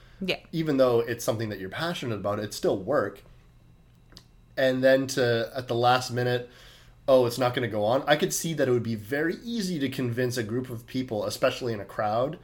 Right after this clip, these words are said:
Speaker 1: Yeah.
Speaker 2: that w-, one
Speaker 1: Especially
Speaker 2: day
Speaker 1: artists that have worked towards something huge.
Speaker 2: Yeah, "One more day, one more day.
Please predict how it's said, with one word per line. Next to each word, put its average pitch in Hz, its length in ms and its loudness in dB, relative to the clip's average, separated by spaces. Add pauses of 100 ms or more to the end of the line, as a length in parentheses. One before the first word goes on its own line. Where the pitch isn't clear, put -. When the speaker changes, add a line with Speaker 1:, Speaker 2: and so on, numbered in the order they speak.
(140)
Speaker 1:
Yeah. 175 320 0
Speaker 2:
that 156 160 4
w-, 131 160 -4 (260)
one 135 200 4
Speaker 1:
Especially 208 220 6
Speaker 2:
day - 60 6
Speaker 1:
artists 202 320 8
that 185 100 4
have 175 120 0
worked 170 400 0
towards 160 460 -2
something 147 400 -6
huge. 143 760 -8
Speaker 2:
Yeah, 113 380 0
"One 127 500 0
more 120 320 0
day, 101 300 -2
one 107 340 -4
more 101 280 -6
day. 87 240 -8